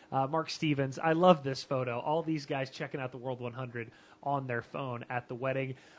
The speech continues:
Uh, Lucas Oil may or may not release their schedule this weekend. They typically do that on Dirt Track Weekend.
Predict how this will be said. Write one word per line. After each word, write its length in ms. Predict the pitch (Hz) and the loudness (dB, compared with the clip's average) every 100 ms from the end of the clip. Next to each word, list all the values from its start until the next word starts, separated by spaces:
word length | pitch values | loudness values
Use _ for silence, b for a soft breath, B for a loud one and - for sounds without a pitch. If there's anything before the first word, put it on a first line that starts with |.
| - | 4
Uh, 100 | 180 | 6
Lucas 380 | 220 320 330 - | 8 8 8 10
Oil 240 | 277 262 | 12 12
may 340 | 208 226 302 349 | 10 6 6 6
or 220 | 254 226 | 4 2
may 160 | 214 | 0
not 360 | 190 180 220 - | 0 0 -2 -2
release 320 | 214 208 226 - | -4 -4 -4 -2
their 160 | 208 | -2
schedule 340 | - 214 196 196 | 0 -2 0 -2
this 220 | 196 - | -2 -2
weekend. 300 | 196 214 185 | -2 0 0
They 80 | 151 | 0
typically 460 | 220 175 - 156 | -2 -4 -2 -2
do 200 | 127 160 190 | 0 0 4
that 220 | 202 190 | 4 2
on 140 | 165 | 0
Dirt 200 | 156 175 | 0 -2
Track 300 | - 180 175 | 2 2 2
Weekend. 480 | 165 165 180 185 | -2 0 0 0